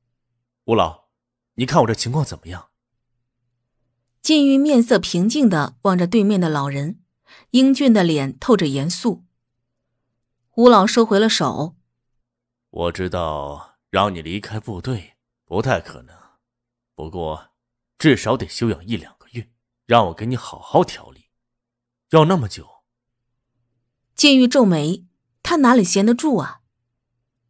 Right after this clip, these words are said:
Speaker 2: 吴老正要说话，这时候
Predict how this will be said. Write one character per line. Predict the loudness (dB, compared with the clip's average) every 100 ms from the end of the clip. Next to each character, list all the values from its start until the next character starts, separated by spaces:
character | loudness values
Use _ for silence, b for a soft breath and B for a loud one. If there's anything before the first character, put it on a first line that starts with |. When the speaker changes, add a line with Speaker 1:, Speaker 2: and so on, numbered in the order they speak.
| _ _ -4
Speaker 2:
吴 | 2 4
老 | 6 4
正 | 2
要 | 2
说 | 2 0
话， | 0 -4 -6 _ _ _ _ _
这 | 0 2
时 | 2
候 | 0 -2 -4